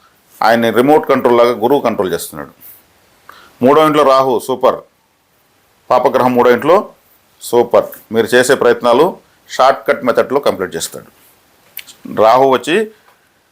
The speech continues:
పర్ఫెక్ట్గా తీసుకెళ్ళడు, షార్ట్‌కట్ మెథడ్. ఆన్సర్ నీకు కావాల్సింది అంతే, ఇంత పొడుగు ఆన్సర్ రాయని అవసరం లేదు, "దో ఈ నాలుగు వర్డ్స్ రాసి ఆన్సర్ వేసి నీకు వచ్చే మార్కులు నీకు వస్తాయంటాడు." షార్ట్‌కట్ మెథడ్లో చూపి తీసుకెళ్తాడు చేసే ప్రయత్నాలన్నింటినీ. తొమ్మిదిలో కేతు ఉన్నాడు. తొమ్మిదిలో కేతు అంటే ఏమి?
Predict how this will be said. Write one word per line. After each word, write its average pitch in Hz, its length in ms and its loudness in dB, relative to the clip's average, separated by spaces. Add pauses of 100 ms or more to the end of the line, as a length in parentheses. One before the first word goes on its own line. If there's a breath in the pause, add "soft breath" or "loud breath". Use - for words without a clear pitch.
(260)
పర్ఫెక్ట్గా 160 420 0
తీసుకెళ్ళడు, 127 640 -2
షార్ట్‌కట్ 143 640 0
మెథడ్. 113 260 0
ఆన్సర్ 135 560 0
నీకు 113 140 -6
కావాల్సింది 117 400 2
అంతే, 107 340 -2
ఇంత 110 240 -8
పొడుగు 131 360 2
ఆన్సర్ 123 320 2
రాయని 113 240 2
అవసరం 110 280 -4
లేదు, 151 300 2 (440 loud breath)
"దో 101 200 4
ఈ 107 100 0
నాలుగు 113 360 2
వర్డ్స్ 117 200 0
రాసి 113 280 0
ఆన్సర్ 113 320 0
వేసి 127 180 -2
నీకు 113 220 -4
వచ్చే 107 220 0
మార్కులు 107 260 -2
నీకు 98 140 -4
వస్తాయంటాడు." 90 480 -4 (500 soft breath)
షార్ట్‌కట్ 127 440 0
మెథడ్లో 156 420 -2
చూపి - 180 -6
తీసుకెళ్తాడు 98 540 -8 (320)
చేసే 113 160 2
ప్రయత్నాలన్నింటినీ. 95 680 -4 (520 soft breath)
తొమ్మిదిలో 160 320 2
కేతు 143 280 0
ఉన్నాడు. 113 380 2
తొమ్మిదిలో 147 300 0
కేతు 143 260 0
అంటే 135 180 2
ఏమి? 131 360 -2